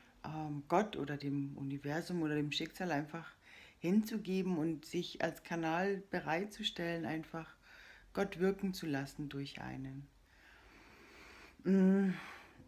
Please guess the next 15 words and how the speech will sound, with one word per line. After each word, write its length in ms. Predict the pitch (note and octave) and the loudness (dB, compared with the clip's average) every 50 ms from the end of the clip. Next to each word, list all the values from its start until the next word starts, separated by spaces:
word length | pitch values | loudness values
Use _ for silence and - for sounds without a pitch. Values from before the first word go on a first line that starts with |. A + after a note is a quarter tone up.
| - - - - - - - - - - - - - - - - - - | -20 -20 -20 -20 -20 -20 -20 -20 -20 -20 -20 -20 -12 -10 -10 -10 -10 0
gut, 220 | - F#3+ G3+ F#3+ F3 | 4 4 6 6 8
nun 180 | F3 E3 E3 | 6 8 8
war 120 | D#3+ E3 F3 | 8 8 8
jetzt 240 | F#3 G3 - - - | 6 4 2 2 4
heute 320 | F#3 F#3 F#3 - G#3+ F3 | 4 4 6 8 8 8
auch 100 | E3+ F3+ | 8 6
so 120 | - - F3 | 4 0 -2
ein 120 | E3+ - | -2 -2
Tag, 300 | - F3 E3+ F#3 F#3 F#3+ | 0 2 2 2 2 2
wo 80 | F#3+ F#3 | 0 0
ich 100 | F#3 - | 0 -4
jetzt 180 | D#3 - - | -6 -6 -4
nicht 220 | E3+ E3+ - - E3+ | -6 -4 -4 -4 -4
unbedingt, 520 | F3 F3 E3+ D#3+ E3+ D#3 E3 D#3 D3+ - | -2 -2 0 0 0 -2 -2 -2 -4 -6
äh, 300 | - E3 D#3+ D3 D3 | -6 -4 -4 -4 -4